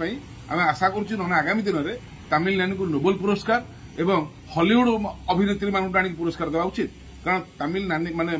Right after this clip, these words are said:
କାମିଆ ନାନୀଙ୍କର ଖାଲି ରୂପ ସୁନ୍ଦର ନୁହଁ, ତାଙ୍କର advertisement କ-, କ-, advertisement କରିବାର କଳା ସୁନ୍ଦର, ଆମର ଜୁଆଇ ପୁଅ ନନାଙ୍କୁ ଫାନ୍ଦରେ ଫସେଇବାର ସେ କଳା ବି ସୁନ୍ଦର।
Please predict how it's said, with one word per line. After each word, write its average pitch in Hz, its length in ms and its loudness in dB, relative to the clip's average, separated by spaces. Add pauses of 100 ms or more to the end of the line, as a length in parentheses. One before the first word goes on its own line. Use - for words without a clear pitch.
(160)
କାମିଆ 147 280 0
ନାନୀଙ୍କର 180 380 -2 (460)
ଖାଲି 160 180 0
ରୂପ 151 220 -2
ସୁନ୍ଦର 214 300 0
ନୁହଁ, 156 180 0
ତାଙ୍କର 143 260 -4 (800)
advertisement 147 560 0
କ-, 151 180 -6
କ-, 151 340 -4
advertisement 143 560 0
କରିବାର 151 260 -2
କଳା 151 160 0
ସୁନ୍ଦର, 156 300 0 (440)
ଆମର 143 260 2 (460)
ଜୁଆଇ 143 220 2
ପୁଅ 143 260 -2
ନନାଙ୍କୁ 147 340 0 (340)
ଫାନ୍ଦରେ 143 300 0
ଫସେଇବାର 151 520 0
ସେ 139 140 -6
କଳା 139 200 -2
ବି 147 120 -2
ସୁନ୍ଦର। 160 280 0